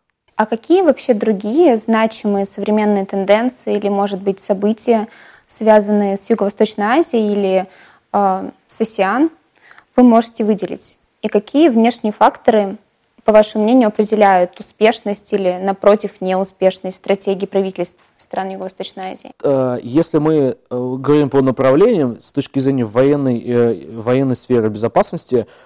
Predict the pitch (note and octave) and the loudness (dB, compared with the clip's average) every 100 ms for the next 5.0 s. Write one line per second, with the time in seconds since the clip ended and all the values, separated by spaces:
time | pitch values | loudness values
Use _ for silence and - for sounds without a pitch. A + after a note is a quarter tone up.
0 | _ _ - C3 - A#2 C3 C3 F3 - | _ _ -10 -8 -6 -4 0 -2 -4 -8
1 | - B2 C3 C3 B2+ B2+ C3+ A#2 A#2 - | -6 2 2 4 2 4 4 4 2 2
2 | G3 F3+ B2 A#2 A#2 A#2+ A#2 F3 F3 B2 | 2 2 2 0 2 2 2 0 -2 -6
3 | - A2+ E3 F3 - _ _ B2 B2+ C3+ | -10 -2 0 0 -4 _ _ -2 2 0
4 | - A#2 - A2+ C3+ D#3+ C#3 C3+ A#2+ | -2 -10 -12 -4 0 2 2 2 0